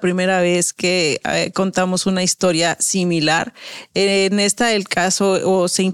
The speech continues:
el impacto fue directo a una niña y la madre fue quien contó la historia de cómo a la niña ese comercial de televisión que ya no sale, eh, pues, le impactó de manera,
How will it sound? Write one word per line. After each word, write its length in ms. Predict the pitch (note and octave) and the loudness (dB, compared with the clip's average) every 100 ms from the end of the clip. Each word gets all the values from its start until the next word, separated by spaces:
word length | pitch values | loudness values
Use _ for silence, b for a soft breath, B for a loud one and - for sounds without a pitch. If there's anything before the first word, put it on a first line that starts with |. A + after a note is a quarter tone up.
| - | 0
el 140 | G3 | 0
impacto 480 | F#3+ F#3 G3+ - A3 | 0 0 -2 0 -4
fue 320 | - F#3+ F#3+ | 0 0 0
directo 440 | F#3+ F#3+ F3+ - G3+ | 0 0 -2 -2 0
a 80 | F3+ | 0
una 240 | F3+ F#3 | 0 0
niña 400 | F3+ F3 F#3 G3+ | 0 0 0 0
y 120 | G3+ | 0
la 240 | E3 D#3 E3 | 0 0 0
madre 420 | G3 F#3+ G3 G3 | 2 2 2 0
fue 220 | - F3+ | 0 -2
quien 260 | - G3 G3+ | 0 -2 -2
contó 600 | F#3+ F3+ F3+ - A#3 A#3 | -2 -2 -2 0 2 2
la 140 | F3+ | 0
historia 520 | E3 - F#3 F3+ G3+ | -2 -2 0 0 0
de 100 | F#3 | -2
cómo 580 | - F#3 F3+ F#3 F#3+ G3 | -2 -2 0 0 -2 -2
a 140 | - F#3 | -2 0
la 180 | F3 F3+ | 0 0
niña 480 | G#3 G#3 G3 G3 - B B | 2 2 2 0 -4 B B
ese 360 | F#3+ G3+ G#3+ C#4+ | 0 2 0 -2
comercial 480 | C4 G#3 F#3 G3 G3 | -2 0 0 0 0
de 80 | |
televisión 580 | G3 G3 F#3 F#3 F#3 E3+ | 0 0 0 0 -2 -2
que 220 | - E3+ | -4 -2
ya 180 | D#3+ F#3+ | 0 0
no 160 | A#3+ C4 | 2 0
sale, 460 | - E3 F3 C4+ - B B B B | 0 0 0 -2 -6 B B B B
eh, 460 | F#3 F3+ F3+ F3+ - | -2 0 2 0 -2
pues, 140 | G3+ F#3 | -2 0
le 80 | |
impactó 420 | G3 F#3 F3+ - G3+ | 0 -2 -2 0 0
de 80 | |
manera, 580 | G#3+ F#3 F#3 F#3+ G3 G3 | 2 2 2 2 2 0